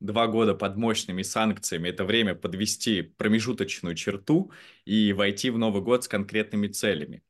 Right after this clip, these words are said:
Мы уже обсуждали, что рынок переориентировался, найдены альтернативные маршруты,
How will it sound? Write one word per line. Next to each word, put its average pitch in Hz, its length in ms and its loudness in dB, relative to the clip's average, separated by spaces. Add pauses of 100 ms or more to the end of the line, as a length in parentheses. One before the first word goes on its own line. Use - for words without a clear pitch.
(480)
Мы 120 160 2
уже 113 180 2
обсуждали, 107 560 -2
что 95 260 -8
рынок 92 320 -4
переориентировался, 101 1040 0
найдены 98 440 -2
альтернативные 90 800 -4
маршруты, 117 840 0